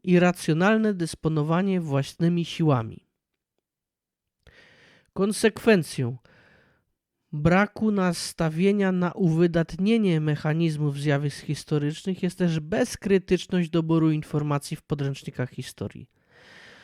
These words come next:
Wiele informacji przenosi się ze starych podręczników do nowych po prostu dlatego, że utarło się te informacje podawać.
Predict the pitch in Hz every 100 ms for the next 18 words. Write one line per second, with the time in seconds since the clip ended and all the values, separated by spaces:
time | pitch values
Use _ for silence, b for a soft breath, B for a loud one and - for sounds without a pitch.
0 | b b b b _ - 165 175 247 302
1 | 269 226 202 185 175 - 175 160 156 156
2 | 147 - - 202 226 - - 185 202 208
3 | - 196 - 185 175 170 160 - 160 143
4 | - 147 131 131 123 156 160 160 139 131
5 | 131 135 160 180 - 165 156 147 - 160
6 | 185 185 165 156 170 185 240 440 359 -
7 | 233 226 202 202 - 185 185 180 175 165
8 | 156 - 151 147 135 - 135 - 135 110
9 | 104 104 -